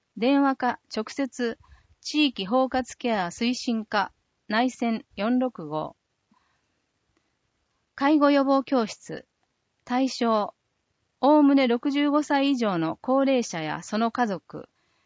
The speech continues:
介護予防に関心のある人。教室は二カ所あります。一、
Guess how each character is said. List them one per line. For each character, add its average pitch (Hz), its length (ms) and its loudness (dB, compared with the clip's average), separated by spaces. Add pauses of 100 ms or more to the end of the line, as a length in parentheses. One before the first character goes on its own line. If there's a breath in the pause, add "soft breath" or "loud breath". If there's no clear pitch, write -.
(180)
介 277 240 2
護 277 100 4
予 294 160 4
防 208 180 -2
に 156 140 -2
関 233 240 0
心 233 240 -2
の 226 140 0
あ 226 40 0
る 185 120 -6
人。 - 340 -12 (1120)
教 311 200 0
室 285 220 -6
は 269 140 2
二 240 100 0
カ 214 140 -2
所 208 100 -4
あ 175 60 -4
り 156 100 -4
ま 147 140 -4
す。 - 260 -20 (1400)
一、 - 440 -10